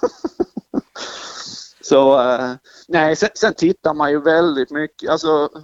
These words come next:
det som väl nästan ligger mest fokus på, det är ju vikten. Eh, det är ju liksom, nej, men vilket material ska man bygga i?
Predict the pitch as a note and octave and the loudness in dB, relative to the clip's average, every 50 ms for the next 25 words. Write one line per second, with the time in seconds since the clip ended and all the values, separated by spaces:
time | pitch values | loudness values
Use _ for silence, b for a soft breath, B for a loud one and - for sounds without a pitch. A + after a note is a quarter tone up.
0 | - - F3 F#3 F3 E3+ - E3 E3+ D#3+ E3 E3 D#3+ D#3+ E3+ E3 F3 F3+ - - | -8 -4 -2 0 0 -2 -4 -8 -6 -2 -2 0 0 -2 -2 -4 -6 -6 -6 -6
1 | C#3+ C3 B2+ C#3 - C#3+ D#3+ E3+ D3+ F3 F3 - - D3 D3+ - - - - - | -6 -4 -4 -6 -6 -8 -6 -4 -4 -4 -4 -4 -2 -2 -2 -2 -4 -18 -14 -8
2 | - A2+ - B2+ C3+ C#3 A#2+ - B2 G2 - - - - - G2+ B2 - _ _ | -6 0 2 4 4 2 2 0 -4 -6 -6 -12 -12 -6 -6 -6 -6 -6 _ _
3 | _ _ _ _ _ _ _ b b b b b b b _ _ - - - A2+ | _ _ _ _ _ _ _ b b b b b b b _ _ -16 -10 -8 -6
4 | A2+ A2 A2 A2 G#2 G#2+ G#2+ G#2 G2+ G2+ G#2 G#2+ A2 A2+ A2+ B2 B2+ C#3+ C#3 B2+ | -4 -4 -4 -2 -2 -2 -2 -4 -4 -4 -6 -10 -12 -12 -4 0 2 2 2 2
5 | B2 B2 - - B2+ A#2+ B2 C3 C#3 D3 D3 D3+ D3+ C#3+ D3 D3+ - - - C#3+ | 0 -2 -4 -4 -6 -6 -6 -2 -2 -2 0 0 0 0 0 -2 -4 -4 -4 -4
6 | C3+ - - C3+ A2+ F#2 F#2 - - B2 G#2 A2+ A2+ - - B2 - - - - | -4 0 2 2 2 2 0 -4 -6 -4 -4 -4 -2 -2 -2 -4 -4 -4 -8 -8
7 | - | -8